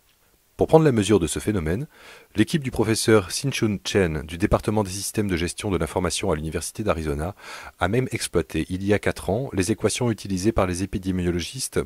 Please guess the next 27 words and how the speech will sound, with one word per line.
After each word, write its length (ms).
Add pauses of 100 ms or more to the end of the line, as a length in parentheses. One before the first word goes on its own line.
(160)
pour 160
modéliser 420
la 120
diffusion 360
des 80
maladies 300
contagieuses. 600 (640)
Ils 120
ont 80
pour 120
cela 220
surveillé 400
un 80
forum 380
animé 340
par 140
des 100
djihadistes 480 (300)
d'avril 320
deux 100
mille 220
deux 180
à 60
avril 420
deux 100
mille 220
dix, 420